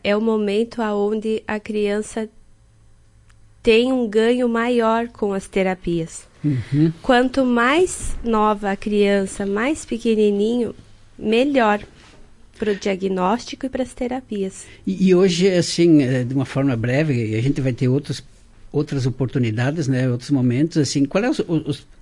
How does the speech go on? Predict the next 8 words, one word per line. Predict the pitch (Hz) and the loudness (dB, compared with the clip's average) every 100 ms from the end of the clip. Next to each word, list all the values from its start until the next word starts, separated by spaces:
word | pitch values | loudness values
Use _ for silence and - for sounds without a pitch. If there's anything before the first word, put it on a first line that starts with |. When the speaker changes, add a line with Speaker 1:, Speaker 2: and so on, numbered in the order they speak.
| - | -8
Speaker 2:
os | 151 | -4
principais | - 156 156 156 135 | -2 -2 0 0 2
desafios | 127 131 - - 165 160 127 | 0 0 -2 0 2 2 2
hoje | 147 143 | 2 0
que | 135 | 0
o | 143 | 0
grupo, | 127 139 139 143 127 - - - - | 2 0 0 0 0 -4 -18 -18 -10
eh, | 147 135 131 | -4 0 0